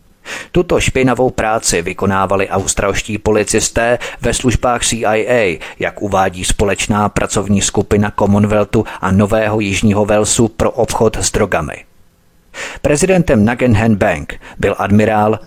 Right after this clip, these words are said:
Earl Preston Yates, který v závěrečných fázích amerického stahování z Vietnamu působil jako zástupce náčelníka štábu amerického tichomořského velitelství. Generál Edwin Fehel Black,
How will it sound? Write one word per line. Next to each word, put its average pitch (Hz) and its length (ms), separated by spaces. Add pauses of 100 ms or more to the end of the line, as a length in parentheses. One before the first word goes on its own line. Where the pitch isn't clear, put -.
(120)
Earl 123 300
Preston 120 520
Yates, 104 600 (360)
který 110 480
v - 60
závěrečných 101 720
fázích 101 580
amerického 95 640
stahování 95 600
z - 100
Vietnamu 113 500 (260)
působil 170 520
jako 156 280
zástupce 123 680
náčelníka 123 720
štábu 107 560
amerického 104 680
tichomořského 98 840
velitelství. - 800 (1080)
Generál 101 520
Edwin 104 360
Fehel 98 360
Black, 101 420